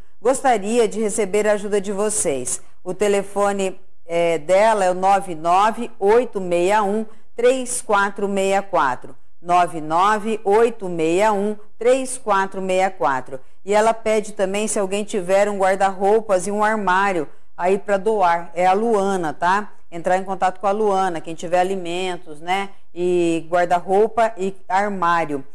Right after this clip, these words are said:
Ô, Luana, eu queria também pedir pra você, pra você dar um pulinho lá nos Vicentinos e poder fazer um cadastro. Assim, eles podem acompanhar você e sua família, né? Por um tempo até que vocês se reestruturem novamente,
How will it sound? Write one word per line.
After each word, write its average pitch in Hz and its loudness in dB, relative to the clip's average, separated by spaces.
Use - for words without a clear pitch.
Ô, 202 -4
Luana, 233 0
eu 220 -2
queria 226 -2
também 226 -4
pedir 196 -10
pra 190 -6
você, 185 -4
pra 208 -8
você 202 -6
dar 214 -2
um 220 -2
pulinho 208 -4
lá 220 0
nos 226 -4
Vicentinos 202 -6
e 196 -4
poder 202 -2
fazer 202 -4
um 208 -6
cadastro. 180 -2
Assim, 226 -4
eles 202 -4
podem 208 -2
acompanhar 208 -2
você 180 -4
e 202 -2
sua 220 -4
família, 214 -4
né? 202 0
Por 196 -4
um 185 -4
tempo 196 -6
até 202 -2
que 190 -10
vocês 196 -6
se 202 -8
reestruturem 202 -4
novamente, 165 -4